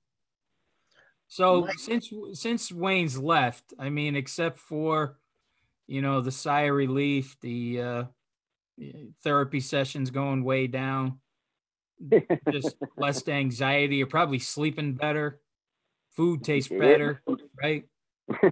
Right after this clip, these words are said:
Speaker 1: Music
Speaker 3: Yeah.
Speaker 1: is sweeter. But what's the biggest difference in your business since, since our boy left?
Speaker 3: I'd say the biggest difference is we've morphed more into working for builders.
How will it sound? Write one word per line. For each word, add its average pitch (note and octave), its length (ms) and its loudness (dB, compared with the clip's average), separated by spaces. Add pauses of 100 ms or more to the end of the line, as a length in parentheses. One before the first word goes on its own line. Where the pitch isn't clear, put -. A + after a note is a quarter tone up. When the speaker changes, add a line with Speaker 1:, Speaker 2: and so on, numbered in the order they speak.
(460)
Speaker 1:
Music E3+ 220 2
Speaker 3:
Yeah. D3 240 8
Speaker 1:
is C#3+ 180 -12 (160)
sweeter. D#3+ 460 -4 (420)
But F3 140 4
what's B3 240 2
the F#3+ 100 0
biggest F3 400 2
difference E3+ 400 -2
in E3 80 -2
your D3+ 80 -2
business C#3 500 -2
since, - 520 -6 (1300)
since D#3+ 400 -8
our C#3+ 140 0
boy B2+ 300 -2
left? A2+ 360 -8 (2250)
Speaker 3:
I'd G#3+ 280 2
say A3 180 8
the F#3+ 120 4
biggest G#3+ 500 6
difference F#3 440 4
is D3+ 240 4 (120)
we've F3 220 2
morphed F3+ 500 2
more D3+ 460 6
into C3+ 320 -6
working C#3+ 340 2
for B2+ 140 0
builders. G#2 540 0